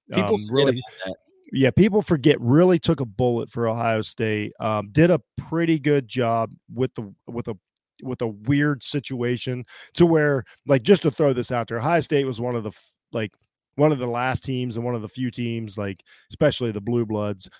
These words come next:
Speaker 2: to really actually get punished for something. Um, and so Fickell really, you know, you know, picked up the slack, went at it. He wasn't ready to be a head coach.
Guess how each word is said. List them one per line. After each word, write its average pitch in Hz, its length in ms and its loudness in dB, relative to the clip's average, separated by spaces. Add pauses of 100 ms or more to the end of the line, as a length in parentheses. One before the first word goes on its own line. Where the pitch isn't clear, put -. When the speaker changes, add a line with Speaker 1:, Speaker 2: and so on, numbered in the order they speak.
Speaker 2:
to 139 120 4
really 135 340 2
actually 123 380 -4
get 117 280 -6
punished 131 420 -6
for 139 140 -4
something. 135 560 -6 (360)
Um, 110 480 -6 (320)
and 131 140 -10
so 123 240 -2
Fickell 147 360 0
really, 127 280 2
you 113 100 -6
know, 101 200 -4 (480)
you 143 80 -6
know, 117 80 -4
picked 147 240 -4
up 143 100 -6
the - 60 -14
slack, 123 420 -2 (440)
went 143 180 -2
at 127 160 2
it. 117 60 4
He 139 100 6
wasn't 143 400 2
ready 131 200 -2
to 113 80 -4
be 113 120 -4
a 104 40 -4
head 110 220 -8
coach. 101 340 -10